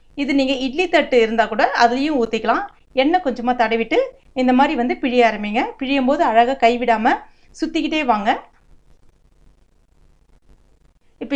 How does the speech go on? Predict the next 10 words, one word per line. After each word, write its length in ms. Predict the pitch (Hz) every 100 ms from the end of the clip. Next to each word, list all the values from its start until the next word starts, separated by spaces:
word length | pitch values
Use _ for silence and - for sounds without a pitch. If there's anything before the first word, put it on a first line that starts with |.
| 247
இந்த 140 | 254 240
மாதிரி 160 | 247 349 254
அழகா 260 | 240 254 285
சுத்தி 200 | 247 247 226
விட்டுட்டே 320 | 220 247 233 233
வாங்க. 180 | 202 226 349 - _ _ 269
ரொம்ப 280 | 294 392 320
மாவு 240 | 254 277 277
வந்து 160 | 247 302 254
ரொம்ப 320 | 254 269 370